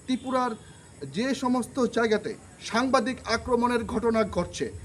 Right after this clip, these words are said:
সেই, সেই সব জায়গাতে আক্রান্ত সাংবাদিকের পাশে গিয়ে দাঁড়াচ্ছে সাংবাদিকদের একমাত্র সংগঠন জার্নালিস্ট অ্যাসোসিয়েশন of ত্রিপুরা।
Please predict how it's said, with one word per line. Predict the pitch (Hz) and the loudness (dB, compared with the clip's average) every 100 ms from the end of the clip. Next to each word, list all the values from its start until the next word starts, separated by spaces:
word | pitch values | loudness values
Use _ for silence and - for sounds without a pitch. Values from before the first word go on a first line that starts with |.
| - | -6
সেই, | - 233 269 269 247 - 190 | -2 0 2 0 -2 -6 -6
সেই | 247 247 | -2 0
সব | 247 196 | 0 0
জায়গাতে | 208 208 - | 0 0 0
আক্রান্ত | 190 214 247 240 | -2 0 -2 -2
সাংবাদিকের | 220 214 214 220 214 208 | -4 -4 -2 -2 0 -2
পাশে | 185 196 190 | -2 -6 -8
গিয়ে | 185 208 196 - - - 170 | 0 0 0 -6 -10 -8 2
দাঁড়াচ্ছে | 196 208 - 139 113 - - | 4 4 2 -6 -6 -8 -6
সাংবাদিকদের | - 285 294 214 214 254 254 | 2 8 8 8 4 4 2
একমাত্র | 247 254 240 240 226 | 2 -2 -2 0 0
সংগঠন | 233 226 214 220 208 - - 202 | 0 0 2 4 2 -4 -8 0
জার্নালিস্ট | 214 233 247 254 269 - - - | 4 4 6 4 2 -2 -10 -2
অ্যাসোসিয়েশন | 214 202 220 208 208 | 0 2 2 2 2
of | - - 160 - | 2 2 0 0
ত্রিপুরা। | 175 - - | -8 -8 -10